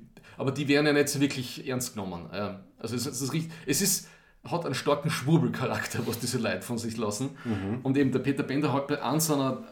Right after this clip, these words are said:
Speaker 1: ähm, Diskussion, hat, macht er so einen längeren Vortrag und er spricht sich ja gegen, hat, er spricht das ein bisschen so gegen Experimente aus, das wirklich zu erforschen,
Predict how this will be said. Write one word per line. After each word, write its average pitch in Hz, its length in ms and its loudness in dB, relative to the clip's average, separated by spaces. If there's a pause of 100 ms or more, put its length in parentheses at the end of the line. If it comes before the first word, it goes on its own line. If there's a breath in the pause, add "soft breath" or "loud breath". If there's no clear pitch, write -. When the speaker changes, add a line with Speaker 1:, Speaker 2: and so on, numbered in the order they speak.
(280)
Speaker 1:
ähm, 117 340 0
Diskussion, 135 800 2
hat, 131 140 0
macht 123 560 -2
er 139 40 2
so 127 100 -2
einen 120 80 0
längeren 123 280 0
Vortrag 135 540 -2 (600 loud breath)
und 120 320 -4 (540)
er 123 80 -2
spricht 156 340 0
sich 139 140 0
ja 135 60 2
gegen, 139 360 2
hat, 127 180 -4
er 123 80 -2
spricht 160 280 -4
das 139 80 -2
ein 131 60 -2
bisschen 127 240 -2
so - 40 -14
gegen 139 240 0
Experimente 123 720 -2
aus, 123 220 -2
das 113 160 -4
wirklich 127 260 -2
zu 123 140 -4
erforschen, 135 840 -2